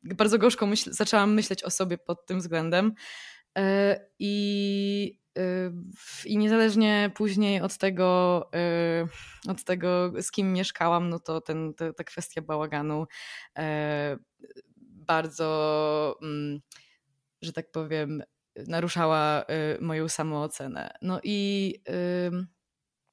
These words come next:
i inna kwestia, ym, która trochę jest powiązana z moim niezdiagnozowanym A D H D, to właśnie ta, em, potrzeba jakiejś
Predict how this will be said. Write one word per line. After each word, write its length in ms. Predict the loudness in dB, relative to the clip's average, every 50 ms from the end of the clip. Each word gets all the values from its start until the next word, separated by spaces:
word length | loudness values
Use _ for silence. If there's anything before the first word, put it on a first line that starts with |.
| _ _ _ _ _ _ _ _ _ _ _ _ _ -6
i 300 | -6 -6 -2 2 4 6
inna 400 | 6 8 8 6 6 4 2 0
kwestia, 1040 | -2 -4 0 0 0 0 0 -2 0 2 4 6 6 6 6 6 6 6 4 2 0 0 2 2 4 4 4 4 4 4 2 2 2 0
ym, 100 | -2 -4 -6 -10 -20 -20 -18 -6
która 260 | -2 2 2 2 2
trochę 240 | 2 2 2 2 2
jest 160 | 2 2 0
powiązana 360 | 0 2 2 2 2 2 2
z 60 | 2
moim 180 | 2 4 4 2
niezdiagnozowanym 720 | 2 2 0 0 0 0 0 -2 0 0 2 2 2 0 0
A 60 | 0 -2
D 100 | -2 -2
H 160 | -2 -2 0
D, 200 | 2 2 2 2
to 140 | 2 0 2
właśnie 540 | 2 2 2 0 0 0 0 2 0 0 0 0
ta, 340 | 2 4 6 6 6 4 2 -2 -8 -20 -20 -20 -20 -20 _ _ -8
em, 400 | -4 -2 -2 -2 -2 -2 -4 -6 -8 -8 _
potrzeba 800 | -4 -4 0 0 0 2 4 4 6 6 6 6 6 4 2 -2 _ _ _ _ _ _ _ _ _ -6
jakiejś 520 | -6 -4 -2 0 0 0 0 -2 -4 -6